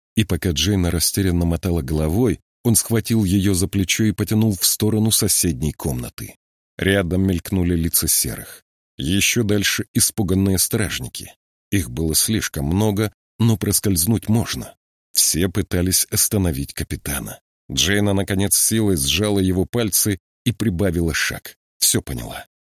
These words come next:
Решилась. Умница. «Бегут!» закричал рядом Улайдж. Демон знает, как заметить их в царящем безумии.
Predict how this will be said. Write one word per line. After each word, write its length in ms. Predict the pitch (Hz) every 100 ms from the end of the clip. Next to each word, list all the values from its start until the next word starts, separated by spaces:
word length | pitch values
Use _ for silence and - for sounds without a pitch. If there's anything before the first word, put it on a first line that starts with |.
| _ -
Решилась. 720 | 123 - - 53 - - - _ _ -
Умница. 640 | 123 64 - - - - _ _ _ _ _ _
«Бегут!» 1300 | 92 101 185 220 160 196 262 254 214 135 - - - _ _ _ -
закричал 840 | 92 107 98 110 101 - 107 98
рядом 400 | 92 92 85 82
Улайдж. 480 | 85 113 123 - - _ _
Демон 480 | 110 110 185 240 101
знает, 520 | 78 87 71 58 - - _ _
как 200 | - 80
заметить 500 | 71 104 98 - 80
их 140 | 85 -
в 100 | -
царящем 640 | - 98 92 - 80 76
безумии. 640 | 80 98 80 57 55 -